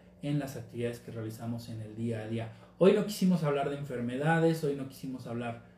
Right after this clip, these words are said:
de, de, de, de síntomas, hoy quisimos hablar un poquito más de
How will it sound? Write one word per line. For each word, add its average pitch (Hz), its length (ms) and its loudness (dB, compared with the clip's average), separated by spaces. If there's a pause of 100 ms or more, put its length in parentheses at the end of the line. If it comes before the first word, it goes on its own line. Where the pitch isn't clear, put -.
(140)
de, 113 760 -2 (140)
de, 110 380 -6
de, 113 400 -6
de 117 180 -6
síntomas, 156 760 2 (220)
hoy 175 140 6
quisimos 180 400 4
hablar 147 260 2
un 160 140 2
poquito 170 680 -2
más 160 560 2 (220)
de 139 480 0